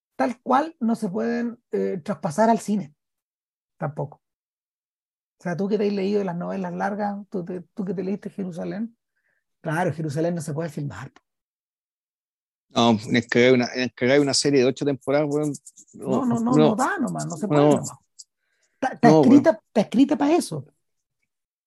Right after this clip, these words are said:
Speaker 1: Está
Speaker 2: Eh.
Speaker 1: escri-, está escrita para, para que si, si te tentáis con hacerlo, te salga un mamarracho, weón.
Speaker 2: Te va a salir algo que efectivamente muy pocas personas se van a interesar en seguir.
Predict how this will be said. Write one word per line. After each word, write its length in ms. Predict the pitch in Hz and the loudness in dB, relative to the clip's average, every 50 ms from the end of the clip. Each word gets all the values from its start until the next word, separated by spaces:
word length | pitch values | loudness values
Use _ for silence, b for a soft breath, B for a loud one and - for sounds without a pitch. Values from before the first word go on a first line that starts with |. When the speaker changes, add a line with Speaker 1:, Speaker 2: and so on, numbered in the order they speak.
| _ _ _ _ _ _ _ _ _ - | _ _ _ _ _ _ _ _ _ 2
Speaker 1:
Está 320 | 135 135 135 135 135 139 | 4 4 6 6 6 4
Speaker 2:
Eh. 20 | 131 131 131 240 247 | 4 4 2 2 2
Speaker 1:
escri-, 140 | 220 127 - | 0 -2 -8
está 200 | _ _ - 190 | _ _ -4 -4
escrita 360 | 170 - 208 247 240 285 269 | -2 0 0 2 2 2 0
para, 260 | 233 240 233 233 220 185 | 0 0 -2 -2 -4 -4
para 280 | - 220 208 202 196 | -4 -4 -2 -2 -4
que 140 | 170 208 180 | -6 -6 -8
si, 300 | - - 202 185 180 165 | -6 -6 -6 -4 -4 -4
si 160 | - - 185 | -4 -4 -2
te 120 | 151 185 170 | -2 0 0
tentáis 360 | 165 170 165 - 226 240 240 | 0 0 0 2 0 0 0
con 180 | - 262 247 240 | 0 0 0 0
hacerlo, 420 | 220 - - 277 277 294 294 302 | 0 0 0 -2 -2 -2 -4 -4
te 100 | - - | -6 -6
salga 200 | - 247 262 226 | -6 -4 -4 -2
un 80 | 240 240 | -2 -2
mamarracho, 540 | 240 226 233 240 - 311 311 - - 143 - | -2 -2 -2 -2 -2 -4 -4 -6 -8 -12 -14
weón. 160 | - - - _ _ _ _ _ _ _ _ _ _ _ _ _ _ _ _ _ _ _ _ _ _ _ _ _ _ _ _ _ _ - | -16 -18 -20 _ _ _ _ _ _ _ _ _ _ _ _ _ _ _ _ _ _ _ _ _ _ _ _ _ _ _ _ _ _ -2
Speaker 2:
Te 80 | - 147 | 0 2
va 40 | 160 | 2
a 40 | |
salir 280 | - - 180 185 190 196 | 2 2 2 2 2 4
algo 180 | 202 202 196 190 | 2 2 0 0
que 80 | 190 | -2
efectivamente 520 | 160 175 165 - - 170 180 185 - - 139 | -6 -8 -8 -10 -8 -8 -8 -8 -6 -6 -4
muy 160 | 143 160 185 180 | -2 -2 -2 -4
pocas 280 | - 190 180 - 190 | -4 -6 -6 -6 -6
personas 380 | _ - 175 - - 202 196 - | _ -6 -8 -6 -4 -4 -4 -2
se 100 | - 185 | -2 -4
van 40 | 185 | -4
a 20 | |
interesar 320 | 165 - 175 160 170 175 | -4 -2 -2 0 0 0
en 60 | 165 156 | 0 0
seguir. 280 | - - 110 87 90 | 0 0 0 -2 -2